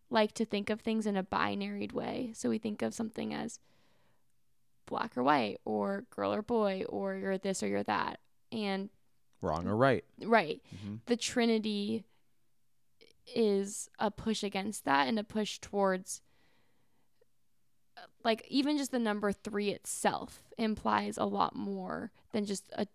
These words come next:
Speaker 1: two-pronged thing
Speaker 2: Mm-hmm.
Speaker 1: because three is more of a relationship. There's more parts involved. And I think that Trinitarian theology, yeah, it just, it pushes against this way in which we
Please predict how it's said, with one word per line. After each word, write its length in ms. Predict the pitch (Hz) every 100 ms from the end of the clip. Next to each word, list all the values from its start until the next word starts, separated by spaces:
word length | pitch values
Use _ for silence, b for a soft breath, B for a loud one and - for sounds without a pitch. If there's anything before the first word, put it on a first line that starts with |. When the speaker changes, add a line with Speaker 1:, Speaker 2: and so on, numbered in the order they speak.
| -
Speaker 1:
two-pronged 1200 | - - 214 196 190 _ _ - 202 185 185 202
thing 440 | - - 107 - -
Speaker 2:
Mm-hmm. 220 | 110 - 110
Speaker 1:
because 340 | 120 214 202
three 300 | - 202 202
is 240 | 190 190 - b b
more 340 | 208 202 202
of 100 | 196
a 40 | 202
relationship. 680 | 190 180 196 196 196 185
There's 260 | - 190 185
more 240 | 196 190
parts 460 | 185 - 202 180 -
involved. 480 | 208 190 - - - b b
And 100 | -
I 60 | 220
think 220 | 226 233
that 160 | 226 214 -
Trinitarian 720 | - - 214 202 202 190 185
theology, 680 | 185 190 185 190 202 98 226 - b b b b - 427 _ _ _ _ _ _ _ - _ _ _ _ _ _ _ _
yeah, 180 | - 196
it 80 | 208
just, 220 | 220 196
it 200 | - 233
pushes 340 | - 233 226 208
against 340 | 190 190 185 -
this 200 | 180 -
way 220 | 185 185
in 100 | 190
which 220 | 196 196
we 260 | 214 208 214